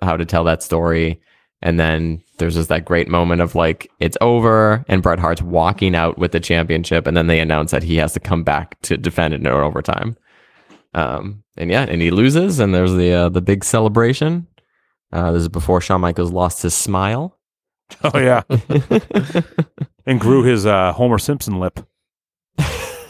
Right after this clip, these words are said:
Speaker 1: Yeah, exactly.
Speaker 2: There's so much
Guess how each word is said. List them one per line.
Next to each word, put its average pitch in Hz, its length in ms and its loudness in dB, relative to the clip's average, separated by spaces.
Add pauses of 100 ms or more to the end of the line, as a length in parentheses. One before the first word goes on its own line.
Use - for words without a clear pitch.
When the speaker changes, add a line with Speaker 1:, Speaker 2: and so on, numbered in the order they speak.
(960)
Speaker 1:
Yeah, - 380 -6
exactly. - 540 -6 (100)
Speaker 2:
There's 160 240 2
so 156 240 0
much 196 160 2